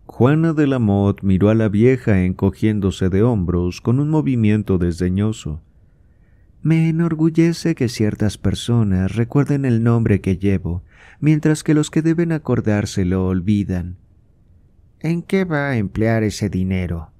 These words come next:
preguntó Clotilde. "En todo. Yo pienso, madame, que lo más urgente sería reparar la cocina, porque ahora que tiene dinero pensará,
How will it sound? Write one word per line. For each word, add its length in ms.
preguntó 640
Clotilde. 720
"En 220
todo. 480
Yo 360
pienso, 600
madame, 720
que 140
lo 120
más 280
urgente 500
sería 300
reparar 540
la 140
cocina, 580
porque 260
ahora 320
que 100
tiene 360
dinero 760
pensará, 880